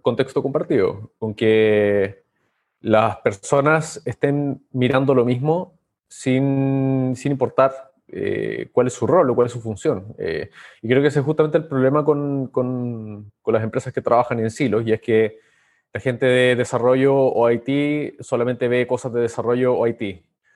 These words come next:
La gente de ventas solo ve temas comerciales y contratos. La gente de marketing solamente ve campañas. Entonces, eh, eso a mí me resulta raro justamente porque te, te lleva a decisiones sesgadas y, y, y además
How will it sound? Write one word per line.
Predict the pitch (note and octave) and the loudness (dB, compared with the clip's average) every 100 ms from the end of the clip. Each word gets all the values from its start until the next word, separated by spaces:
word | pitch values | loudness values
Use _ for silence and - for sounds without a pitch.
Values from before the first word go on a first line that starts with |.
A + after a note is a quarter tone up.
| _ | _
La | G#2+ | -10
gente | - B2 - | -6 -6 0
de | B2 B2 A#2+ A#2 A#2 | 2 4 4 4 4
ventas | B2+ C#3+ D3 D3 C#3+ | 2 2 2 0 0
solo | C3+ B2 | 0 2
ve | B2+ | 2
temas | C3 B2+ B2 | 0 0 -2
comerciales | - A#2+ G#2+ C3 B2 A#2+ | -4 -6 -2 0 0 -2
y | A#2 | -2
contratos. | A2+ A2+ A#2+ G#2 F#2 - _ | -2 0 0 0 -6 -10 _
La | G#2+ | -8
gente | G#2 A#2+ A2 A#2 A#2 A2+ | -6 -6 -2 2 4 4
de | A2+ | 2
marketing | B2 C#3+ D3 D3 C#3+ | 2 0 -2 -4 -2
solamente | C3+ B2 A#2+ | -2 -2 0
ve | B2 B2 B2+ | 0 2 0
campañas. | A#2 G#2+ A#2+ F2+ G2+ - | 0 0 -2 -2 -8 -12
Entonces, | A2 C3 B2 C#3 C3 _ _ _ _ _ _ _ | -6 -6 -2 -2 -2 _ _ _ _ _ _ _
eh, | - A#2+ A2+ A2+ A2+ - - _ _ _ - - - | -4 2 4 4 2 0 -10 _ _ _ -20 -16 -6
eso | D3 E3 | -4 0
a | D3+ | 0
mí | D3+ | 2
me | D#3 | 0
resulta | C#3+ C#3+ D3 D3+ | 0 -4 -2 0
raro | D3+ D#3 D#3+ | 2 2 2
justamente | D#3 D#3 D#3+ D#3 D#3+ | -2 -4 -2 0 -2
porque | D3+ C3+ | -4 -6
te, | A#2+ B2 | -4 -6
te | - A#2+ | -6 -2
lleva | D3 D#3+ D3 C3+ A#2+ A#2+ | 2 4 4 4 4 2
a | A#2 | 0
decisiones | A#2+ B2 - C3+ C3+ - | -4 -6 -6 -4 -4 -6
sesgadas | B2 E3 A#2 G#2 C#3 C3+ | 0 2 2 0 -4 -10
y, | A2+ A2+ A#2 A#2 - | -8 -8 -6 -8 -6
y, | B2 | 0
y | A#2+ | 4
además | A#2+ C#3+ D3+ | 4 4 0